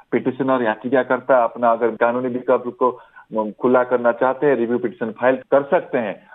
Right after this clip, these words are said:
Review के बाद भी एक और कानूनी विकल्प रहता है, क्यूरेटिव petition file कर सकते हैं। हालांकि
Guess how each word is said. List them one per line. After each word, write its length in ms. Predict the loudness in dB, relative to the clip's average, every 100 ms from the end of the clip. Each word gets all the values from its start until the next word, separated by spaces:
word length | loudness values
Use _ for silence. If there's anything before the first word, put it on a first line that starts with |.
| 0
Review 280 | 2 4 2
के 140 | 2
बाद 320 | 2 2 2
भी 160 | 0 2
एक 320 | 2 0 -8 -12 -8 -4 2
और 240 | 4 4
कानूनी 360 | 2 0 0 -2
विकल्प 400 | -2 0 0 0
रहता 360 | 0 2 2 4
है, 160 | 2
क्यूरेटिव 500 | -2 0 2 2 0
petition 380 | -4 -8 -8 -8
file 320 | -2 0 0
कर 260 | 0 0 0
सकते 320 | -2 -4 -4
हैं। 60 | -4 -8 -2
हालांकि 520 | 0 0 -2 -6 -8